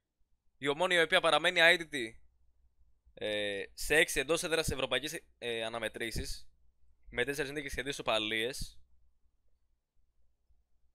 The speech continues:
Ε, η τελευταία της ήττα ήταν κόντρα στην Δυναμό Μόσχας το δύο χιλιάδες δεκατέσσερα δεκαπέντε στα play-off του Europa League.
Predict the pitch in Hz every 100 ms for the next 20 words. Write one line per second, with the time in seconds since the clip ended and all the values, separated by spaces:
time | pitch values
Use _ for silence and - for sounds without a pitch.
0 | - - 117 123 120 139 139 - 190 170
1 | 202 190 185 170 180 185 190 165 147 147
2 | 147 175 156 165 156 180 190 202 - 143
3 | 170 151 180 175 160 143 - 175 175 175
4 | 147 135 127 156 156 156 185 214 208 _
5 | _ _ _ _ _ _ - 139 135 135
6 | 131 - 165 170 170 139 147 147 131 123
7 | 135 180